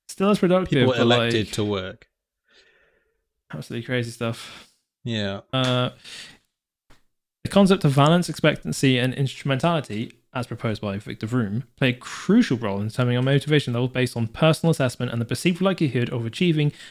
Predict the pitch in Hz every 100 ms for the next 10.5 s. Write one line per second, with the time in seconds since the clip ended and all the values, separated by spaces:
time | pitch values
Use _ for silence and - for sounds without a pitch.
0 | _ 226 226 139 107 104 120 135 123 107
1 | - _ _ _ _ _ _ _ _ _
2 | _ _ _ _ _ _ _ _ _ _
3 | _ _ _ _ _ _ _ _ _ _
4 | _ _ _ _ _ _ _ _ - 120
5 | 120 139 123 117 131 131 - 127 104 -
6 | - _ _ _ _ _ _ _ _ _
7 | - 170 180 101 - - _ _ - 175
8 | 175 156 107 123 95 69 - _ _ _
9 | _ _ _ _ _ _ _ - - 131
10 | 147 139 139 135